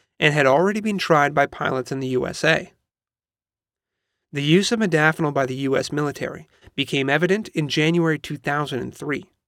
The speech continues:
This is when the U S Air Force Majors Harry Schmidt and William Umbach from Illinois National Guard faced court-martial after a friendly fire incident that took place in Afghanistan, which killed several people.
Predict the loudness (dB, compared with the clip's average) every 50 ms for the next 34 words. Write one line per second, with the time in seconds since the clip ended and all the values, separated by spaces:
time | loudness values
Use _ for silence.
0 | _ _ _ _ _ _ _ _ -6 -4 -4 -2 -2 -2 0 0 2 2 2 2
1 | 2 4 4 4 4 4 2 4 4 4 4 4 2 0 -2 -2 -2 -2 -2 -2
2 | -2 0 0 0 -2 -2 -2 -6 -10 _ -10 -6 -6 -4 -4 -4 -4 -2 2 2
3 | 2 2 2 -2 _ _ _ _ _ _ _ -4 -2 -2 0 0 0 0 0 -2
4 | -2 -2 -2 0 2 2 2 0 0 -2 -10 _ _ _ _ _ -2 0 0 0
5 | 0 0 0 0 2 2 2 2 0 0 -2 -4 -4 -6 -4 0 2 4 4 4
6 | 2 -2 -6 _ _ _ _ _ _ _ _ _ _ _ 4 4 4 4 2 -2
7 | -10 -6 0 2 2 2 2 -2 -6 -6 -6 -8 -10 -12 -14 _ _ _ -2 -2
8 | -2 0 0 -2 -2 -2 0 0 0 2 0 -2 -2 -2 0 2 4 4 2 0
9 | 0 -2 -4 -6 -6 -8 -8 -10 -10 -14 -20 _ _ _ _ -6 -6 -4 0 0
10 | 0 0 _ -2 -2 -2 -2 -2 -2 -4 -4 -4 -4 -6 -4 0 0 0 0 0
11 | -2 -6 -8 -8 -10 -12 -12 -8 -6 -6 -6 -6 -4 -2 0 0 0 -2 -2 0
12 | 2 2 2 2 -2 -4 -4 -6 -6 -6 -6 -8 -12 _